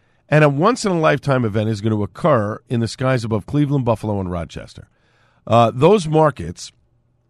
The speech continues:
fall within the path of totality for a, a historic eclipse that's taking place on April eighth of this year. To commemorate the once-in-a-lifetime event, forty-two North Brewing Company has unveiled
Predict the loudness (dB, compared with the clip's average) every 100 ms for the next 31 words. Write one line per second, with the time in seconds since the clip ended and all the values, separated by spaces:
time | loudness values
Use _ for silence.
0 | _ _ -20 -14 0 4 6 4 2 0
1 | 2 2 2 -4 -4 -2 0 0 0 -4
2 | -6 -10 -8 -8 -8 -6 -6 -6 -10 -10
3 | -10 -6 -4 -2 -4 -8 -2 -2 -2 -4
4 | -8 -6 -6 -6 -8 -8 -8 -10 _ _
5 | _ 0 0 2 -2 -2 -4 -4 -8 -8
6 | -10 -10 -10 -10 -14 -16 _ _ _ _
7 | -2 2 4 6 6 4 4 0 0 0
8 | -2 -2 -2 0 -2 0 -4 -4 -2 -2
9 | -2 -4 -2 -2 -2 -2 -4 -2 -6 -6
10 | -6 -6 -4 -2 -2 -2 -4